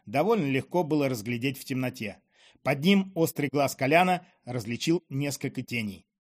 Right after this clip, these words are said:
Внезапно вся конструкция осветилась вспышкой. «Факел!» — похолодел Колян. «Сейчас вспыхнет!» Он медленно, стараясь не торопиться, положил автомат на прохладную поверхность крыши и прицелился в фигуру человека,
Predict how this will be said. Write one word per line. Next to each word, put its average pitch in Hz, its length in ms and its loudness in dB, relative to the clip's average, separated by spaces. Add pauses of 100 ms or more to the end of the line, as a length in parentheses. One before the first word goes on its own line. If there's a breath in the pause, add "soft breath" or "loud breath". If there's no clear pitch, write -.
(280)
Внезапно 160 520 2
вся 165 180 4
конструкция 180 680 0
осветилась 143 640 -4
вспышкой. - 720 -6 (500)
«Факел!» — 117 720 -6 (420)
похолодел 139 520 -2
Колян. 123 380 -4 (340)
«Сейчас - 560 -4
вспыхнет!» - 840 -4 (280)
Он 165 280 4
медленно, 175 560 4 (100)
стараясь 175 640 4
не 170 120 0
торопиться, 170 540 2
положил 151 440 4
автомат 156 500 2
на 165 100 0
прохладную 165 560 2
поверхность 156 720 -2
крыши 151 480 -2 (320)
и 185 140 2
прицелился 165 760 2
в - 60 -18
фигуру 143 480 0
человека, 165 640 -2